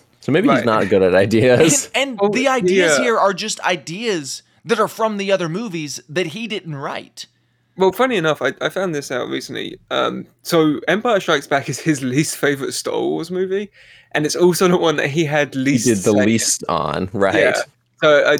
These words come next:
Speaker 2: you know,
Speaker 1: 'Cause that one, that one he didn't even direct
Speaker 3: No.
Speaker 1: of the
Speaker 2: No, he didn't
Speaker 1: original
Speaker 2: direct, he
Speaker 1: trilogy,
Speaker 2: didn't
Speaker 1: did he?
Speaker 2: direct,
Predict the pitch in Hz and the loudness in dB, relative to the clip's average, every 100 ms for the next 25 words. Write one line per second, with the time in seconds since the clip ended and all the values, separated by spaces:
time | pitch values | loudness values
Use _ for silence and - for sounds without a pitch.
0 | - 170 135 143 196 220 151 160 247 208 | 2 2 2 2 2 2 2 2 2 0
1 | 127 117 104 95 90 90 95 120 - - | 0 0 2 0 0 2 2 0 -6 -20
2 | - _ - 139 175 107 214 90 - 85 | -20 _ -10 -4 0 2 4 4 2 0
3 | - 90 90 90 90 95 127 143 _ | 0 -2 0 0 0 2 0 -4 _